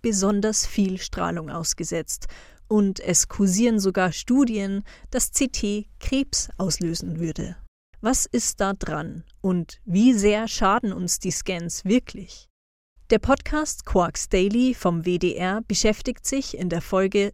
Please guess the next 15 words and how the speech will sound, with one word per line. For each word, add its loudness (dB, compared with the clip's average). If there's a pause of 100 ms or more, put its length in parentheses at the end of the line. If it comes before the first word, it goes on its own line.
Röntgen, 0
C 0
T, -6
M 0
R 2
T -2 (360)
mit -2
diesen -2
Fragen. -10 (500)
Wissenschaftlich 0
gut 0
recherchiert 0 (180)
und 0
einfach -2 (160)
erklärt. -6